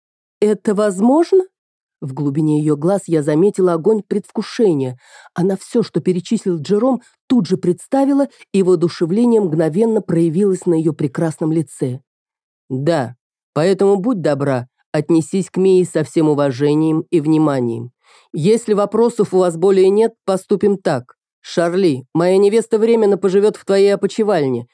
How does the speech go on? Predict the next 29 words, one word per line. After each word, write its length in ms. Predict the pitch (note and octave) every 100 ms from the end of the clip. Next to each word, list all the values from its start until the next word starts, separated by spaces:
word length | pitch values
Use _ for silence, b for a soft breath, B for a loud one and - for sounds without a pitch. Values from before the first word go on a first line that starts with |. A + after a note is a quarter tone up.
| _ -
Дополнительную 680 | D#3+ F3 F3 E3+ D#3+ E3 D#3
кровать 400 | E3 D#3 G3 -
поставят 540 | F#3 - E3+ F3 F3+
сегодня 500 | - F3+ D#3 B2 C3+
же». 200 | B2 B2+ - _ _ _ _
«Хорошо», 640 | - A#3+ B3 - - F#3 - _ _ _
кивнула 360 | - D3 D3 C#3
девушка, 420 | C3 F#3+ F3+ -
сверкая 520 | - D3+ C3 F#3 F3+
на 80 | E3
меня 220 | D3+ D3
любопытными 600 | C#3+ C3+ C3+ F3 E3+ E3
глазищами. 800 | D3+ D#3 D#3 C#3+ B2+ - B2 B2+ _ _ _ _ _ -
«Ваши 400 | C#3 E3+ - F3
вещи, 360 | G#3 A3+ -
Мия, 300 | E3+ D#3+ D3+
будут 340 | D3 G3 G#3 -
перенесены 640 | F#3 F3 E3+ - F3 F3
к 60 | F3+
Шарли. 560 | F3+ D#3+ D#3+ C#3+ A#2+ - _ _ _ -
Вы 180 | G#3
можете 440 | A#3 A#3 G3+ F#3 A3
обе 260 | G3 G#3
идти. 420 | G#3 - D3 A#2+ B2 _ _
Впрочем, 600 | _ - G#3+ A#3+ - B3
мама, 560 | A#3 A3 A3 G#3+ G3+ - -
и 100 | A3
ты 180 | - D3
тоже». 480 | C3+ B2 A#2 A#2